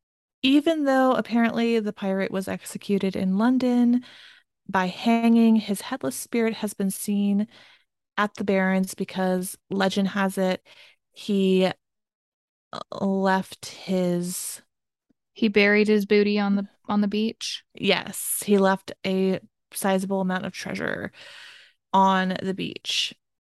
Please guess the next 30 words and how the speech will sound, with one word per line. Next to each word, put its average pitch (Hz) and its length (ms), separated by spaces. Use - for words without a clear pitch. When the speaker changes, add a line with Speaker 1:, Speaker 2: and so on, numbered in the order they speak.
Speaker 1:
I 202 80
read, 196 520
"Yes, 220 460
this 226 260
man 202 260
was 196 140
hanged 190 240
twice 196 340
by 190 200
his 185 220
neck 190 400
because 190 280
it 180 160
wouldn't 190 240
snap 190 380
the 185 100
first 208 320
time, 185 380
but 180 140
he 196 140
was 185 160
buried 214 460
with 190 120
his 190 220
neck 185 320
still 196 320
attached - 540
to 180 60
his 180 160
body." - 500